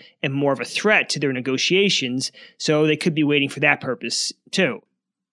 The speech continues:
But either or, whether they're waiting to attack Caesar with their full forces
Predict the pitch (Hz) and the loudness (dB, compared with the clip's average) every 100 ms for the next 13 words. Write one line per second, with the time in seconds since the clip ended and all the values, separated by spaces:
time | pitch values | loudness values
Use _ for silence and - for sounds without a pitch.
0 | _ - - 240 226 202 202 156 131 160 | _ -6 -2 2 2 4 4 2 0 2
1 | 170 170 180 185 190 185 156 135 - 196 | 2 2 2 2 0 0 0 0 2 4
2 | 202 - - - 202 175 190 160 139 131 | 2 -2 -6 0 2 2 2 0 -2 -2
3 | 175 151 - 202 - - 185 180 | 0 0 2 2 2 2 2 2